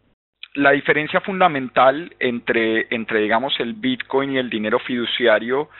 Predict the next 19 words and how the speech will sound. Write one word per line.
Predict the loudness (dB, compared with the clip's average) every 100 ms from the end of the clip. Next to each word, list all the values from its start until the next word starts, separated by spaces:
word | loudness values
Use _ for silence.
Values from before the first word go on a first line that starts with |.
| -20 -20 -20 _ -8
eh, | -4 -2 -2 -2
en | -4
primera | -4 0 4 4
medida | 2 2 2
es | 0
que | -4
no | -4
está | -6 2 4 4 2 -6
emitido | -6 -4 -4 0 0
por | 0
un | -4 -2
banco | -2 -4 -10
central, | -8 -2 0 0 -4 _ _ _
es | -10 -10
decir, | -8 -8 -8 -8
no | -8 -6 0 4 4
hay | 2
una | -2 -4
institución | -6 -10 -14 -14 -10 -8 -2 -2 -2